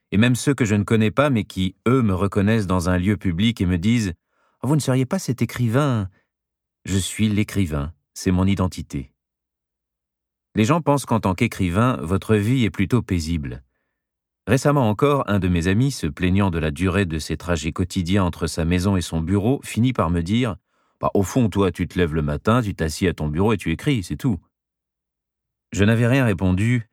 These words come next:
certainement trop abattu de réaliser combien, dans l'imaginaire collectif, mon travail consistait à ne rien faire. Les gens pensent que vous n'en fichez pas une,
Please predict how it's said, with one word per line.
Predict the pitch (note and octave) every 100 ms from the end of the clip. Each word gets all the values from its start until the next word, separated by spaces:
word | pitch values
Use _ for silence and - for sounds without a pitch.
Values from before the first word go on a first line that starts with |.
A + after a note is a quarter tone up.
| _ -
certainement | G2 - A2+ G#2 A2
trop | - A#2+ G#2+
abattu | F#2+ F#2 - G#2+
de | F2+
réaliser | E2 F#2+ F#2 F#2+ F2+ F#2
combien, | - G2+ F#2+ G2+
dans | E2+ E2
l'imaginaire | G2 G#2+ G2+ G#2 F2 E2
collectif, | G#2+ F2+ - - A2+ - - _ _ _ -
mon | F2+
travail | - F#2 G#2+ B2 B2
consistait | - F#2 - F#2 - A#2 F2
à |
ne | F#2
rien | E2+ D#2+ D2+
faire. | - B1+ B1+ B1+ _ _ _ _ _ _ _ _ _
Les | B2
gens | C3 F3+
pensent | D#3+ D#3 -
que | A2
vous | G2+
n'en | G#2
fichez | F#2 C3 - C3+
pas | G2+
une, | F#2+ A2 B2